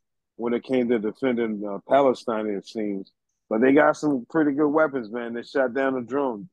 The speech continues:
something I didn't think anyone thought someone over there could shoot it down, but they shot it down. So, I mean, it's kinda spreading, it's heating up. Israel is, uh, bombing targets in Lebanon, you know, 'cause Hezbollah, that, that's, that's their sworn enemy.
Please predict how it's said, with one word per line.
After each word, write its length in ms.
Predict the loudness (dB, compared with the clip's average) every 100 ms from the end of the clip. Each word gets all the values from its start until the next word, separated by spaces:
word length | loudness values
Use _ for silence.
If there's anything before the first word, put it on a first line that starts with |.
| -8
something 360 | -6 -6 -6
I 100 | -6
didn't 220 | -4 -4 -6
think 180 | -6
anyone 300 | -2 -2 -2
thought 320 | 0 0 0 -4
someone 300 | -12 -12 -16 _ _
over 240 | -2 0 2
there 180 | 4 2
could 140 | 0
shoot 260 | -4 -2 -2
it 100 | -2
down, 240 | -4 -4
but 60 | -4
they 60 | -4
shot 220 | -2 -2
it 80 | -2
down. 200 | -4 -4 -10 _ _ _ _ _ _ _
So, 280 | 0 2 0 _ -2
I 40 |
mean, 180 | 2 4
it's 140 | 4 2
kinda 300 | 2 4 2
spreading, 420 | -2 0 2 0
it's 100 | -4
heating 280 | -6 -4 -6
up. 180 | -8 -12 -20 _ _ -2
Israel 480 | -2 2 2 4
is, 200 | 0 -2
uh, 180 | -2 -2
bombing 460 | -2 -4 -4 -4 -8
targets 440 | -2 -2 -2 -10
in 120 | -12 -4
Lebanon, 420 | -4 -4 -10 -16 -16
you 120 | -8
know, 180 | -4 -2
'cause 220 | -2 -4
Hezbollah, 720 | 2 2 2 0 4 6 4 2 _ _ _ _ -8
that, 280 | -4 -4 -4
that's, 360 | -6 -6 -8
that's 380 | -8 -2 -2 0
their 220 | 2 2
sworn 440 | 2 -2 0 2 2
enemy. 400 | 0 0 -6 -10